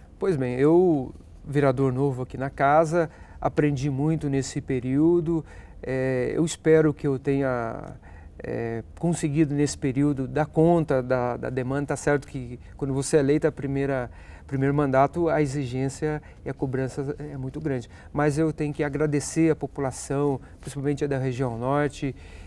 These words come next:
que por muito tempo esteve abandonada, mas agora está tendo um atendi-, atendimento da prefeitura, muitas obras acontecendo, serviços, e me coloco à disposição no gabinete número seis, aqui na casa.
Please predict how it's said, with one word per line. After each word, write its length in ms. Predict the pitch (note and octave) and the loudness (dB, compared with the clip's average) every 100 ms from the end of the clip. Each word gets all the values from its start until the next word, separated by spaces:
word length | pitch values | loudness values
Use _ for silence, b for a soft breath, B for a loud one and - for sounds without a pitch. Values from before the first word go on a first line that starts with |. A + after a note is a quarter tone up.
| B | B
que 160 | - C#3 | -8 -4
por 160 | E3+ | 0
muito 160 | E3 F3+ | 2 0
tempo 260 | - D#3 C#3 | 0 0 0
esteve 260 | - C#3 | -4 0
abandonada, 600 | C#3 C3 B2 A#2+ C#3 D3 | 0 0 -4 0 2 2
mas 160 | C#3+ C3+ | 0 0
agora 320 | C3 D3 D3 | 2 2 2
está 180 | C3+ C#3+ | 0 -4
tendo 240 | D3 C#3+ | -2 -2
um 20 | |
atendi-, 440 | C3+ C#3+ C3 B2+ B2+ | -4 -4 -4 -4 -8
atendimento 560 | C3+ C#3+ C3 B2 B2+ B2 | -8 -4 -4 -4 -6 -4
da 80 | B2 | -6
prefeitura, 520 | B2 - B2 C#3 C3+ | -6 -8 -4 -4 -2
muitas 320 | D3 D#3 B2 | -2 -2 0
obras 340 | C#3 C3 A#2+ | 0 0 0
acontecendo, 760 | B2 B2 A2+ A#2+ - D3 D3+ C#3 B B B B | -4 -4 -8 -8 -2 2 4 2 B B B B
serviços, 1040 | - - A#2+ G#2 C3 E3 D#3+ - D3+ C#3 - B B B B - | -14 -4 -2 -2 0 0 0 -2 -4 -4 -10 B B B B -2
e 320 | D3+ D3+ - - | 0 0 -2 -10
me 60 | B3+ | -4
coloco 280 | - A#3+ B3 | 6 6 6
à 40 | |
disposição 680 | - - A#3 A#3 - F3+ A#2+ - - - | -2 -2 0 -2 0 0 -2 -10 -18 -6
no 40 | |
gabinete 480 | C#3+ C#3 C3 B2+ C3 | -4 -2 -2 -4 -6
número 240 | B2 B2 | -6 -4
seis, 400 | D3+ - D#3 E3+ | -6 2 4 4
aqui 160 | C#3 - | 0 -8
na 100 | B2 | -16
casa. 560 | A#2+ C3+ D3 E3+ D#3 F3 | -4 2 4 4 2 -4